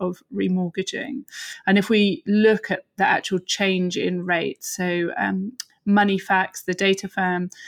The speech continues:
says that the average two-year fixed rate mortgage deal is now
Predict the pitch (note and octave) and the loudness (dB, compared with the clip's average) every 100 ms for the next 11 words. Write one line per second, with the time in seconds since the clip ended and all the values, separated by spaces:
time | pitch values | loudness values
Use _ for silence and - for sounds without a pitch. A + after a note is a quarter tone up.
0 | - - G3 F#3 - - G#3 G3+ G#3 G3 | -16 -2 -2 0 -2 0 0 2 0 -2
1 | - - A3 G#3+ G3 F#3+ F#3+ - G3 - | -6 -2 0 2 2 2 2 -4 -8 -6
2 | F#3+ F#3+ F#3 F#3 F#3+ - F#3 F#3 F3+ - | -4 -2 -2 -2 -4 -2 -2 0 -2 -6
3 | - F3+ F3+ F3 | -4 0 0 -2